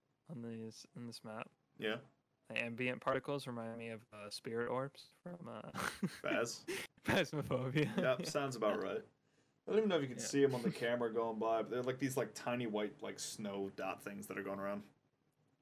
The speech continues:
Speaker 1: Yeah, it's, like, little ambient things, but <laughs> it just
Speaker 2: Yeah.
Speaker 1: reminds me of, uh, just reminds me of it.
Speaker 2: That's fair.
Speaker 1: But, yeah, I have no idea to this day. I have no idea.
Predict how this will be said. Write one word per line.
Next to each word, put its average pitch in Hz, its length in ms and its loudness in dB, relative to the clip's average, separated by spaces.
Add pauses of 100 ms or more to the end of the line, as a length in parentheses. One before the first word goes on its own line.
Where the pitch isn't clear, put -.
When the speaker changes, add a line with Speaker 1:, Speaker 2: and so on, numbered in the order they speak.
(380)
Speaker 1:
Yeah, 127 240 2
it's, - 140 -6
like, 175 160 4
little 165 180 6
ambient 127 480 -2
things, 117 400 -8
but 117 120 -10
<laughs> 120 120 -12 (140)
it 120 240 -10
just 113 220 -4
Speaker 2:
Yeah. 98 80 -6 (100)
Speaker 1:
reminds - 240 -12
me 113 140 -8
of, 110 200 -12 (140)
uh, 113 100 -12 (680)
just - 180 -18
reminds 107 340 -10
me 104 140 -10
of 107 200 -10
it. 107 100 -14 (840)
Speaker 2:
That's - 160 -10
fair. 160 200 -2
Speaker 1:
But, 156 200 6
yeah, 160 200 4 (180)
I 139 100 4
have 147 140 2
no 139 140 4
idea 139 300 6
to 147 140 0
this 127 160 -4
day. 127 120 2 (140)
I - 40 -14
have 123 80 -10
no 127 120 -4
idea. 117 280 -6